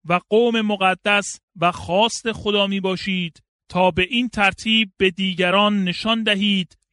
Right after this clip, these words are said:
که خدا چگونه شما را از تاریکی به نور عجیب خود دعوت نموده است.» او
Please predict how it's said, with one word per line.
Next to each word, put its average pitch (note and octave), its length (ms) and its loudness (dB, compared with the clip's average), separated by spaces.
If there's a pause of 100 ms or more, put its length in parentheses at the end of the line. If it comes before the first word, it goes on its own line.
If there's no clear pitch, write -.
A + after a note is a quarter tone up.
که D#3+ 100 -4
خدا F#3 480 2
چگونه G3+ 580 -4
شما A3 400 0
را G3 320 2
از F#3+ 160 -4 (120)
تاریکی G#3 800 0 (280)
به E3 160 2
نور A3+ 580 2
عجیب G3+ 480 -2
خود G#3+ 360 -2
دعوت F3 440 0
نموده D3 360 -6
است.» - 500 -12 (480)
او D4 280 4